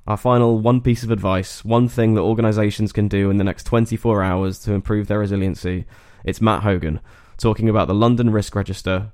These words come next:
which you can find really easily. Just Google London Risk Register and we'll put the U R L in the show notes. So thanks again for listening,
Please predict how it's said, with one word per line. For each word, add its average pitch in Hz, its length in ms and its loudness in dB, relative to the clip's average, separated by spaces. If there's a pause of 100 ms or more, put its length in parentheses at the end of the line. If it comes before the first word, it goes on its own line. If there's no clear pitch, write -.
(300)
which - 180 -2
you 104 60 -4
can 107 100 -4
find 107 240 0
really 123 260 4
easily. 98 360 2
Just 110 180 -4
Google 113 300 2
London 107 300 2
Risk 101 240 -2
Register 101 400 -4
and 95 120 0
we'll 104 100 -4
put 107 160 -2
the 113 80 0
U 107 160 4
R 98 120 2
L 95 80 0
in 95 80 0
the 95 60 0
show 92 200 -4
notes. 92 400 -6 (220)
So 117 400 2
thanks 131 260 0
again 135 200 2
for 139 100 -2
listening, 123 540 0